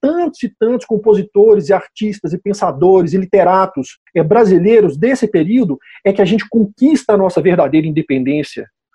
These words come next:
Por quê? Muito mais do que mostrar o que nos torna único perante o estrangeiro, né, perante o internacional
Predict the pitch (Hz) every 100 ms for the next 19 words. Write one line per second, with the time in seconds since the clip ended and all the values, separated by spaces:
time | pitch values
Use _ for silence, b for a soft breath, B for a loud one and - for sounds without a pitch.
0 | _ - 294 - - 175 135 - _ _
1 | - 349 427 277 233 214 190 214 190 175
2 | - 160 139 175 - 262 262 233 - -
3 | 202 170 151 143 277 311 208 - _ -
4 | 208 190 233 226 - 131 - _ 180 202
5 | - 190 151 117 180 220 135 127 180 202
6 | 196 165 190 220 214 156 - _ - 185
7 | 247 220 156 175 170 147 185 226 147